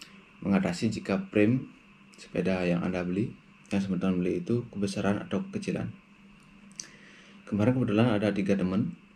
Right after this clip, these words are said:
dari semeton M T B Hardtail yang mengalami kendala tersebut. Dan terakhir saya juga mengalami, yaitu saat membeli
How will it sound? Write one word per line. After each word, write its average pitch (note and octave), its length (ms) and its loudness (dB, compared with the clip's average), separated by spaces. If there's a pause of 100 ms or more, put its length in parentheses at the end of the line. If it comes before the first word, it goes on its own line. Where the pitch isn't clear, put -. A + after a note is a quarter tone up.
(560)
dari F#2+ 320 2
semeton - 320 -4
M F2+ 240 -2
T F2+ 80 -2
B F#2 160 -2
Hardtail A2 480 -2 (720)
yang G#2 240 0
mengalami G2 1040 2 (1120)
kendala F2+ 320 0
tersebut. - 400 -10 (1800)
Dan F2+ 480 -2 (560)
terakhir G#2+ 340 0
saya A2 160 -2
juga F#2+ 320 0
mengalami, F#2+ 560 -2 (800)
yaitu G2 160 -4
saat A2+ 320 -4 (320)
membeli G2+ 720 0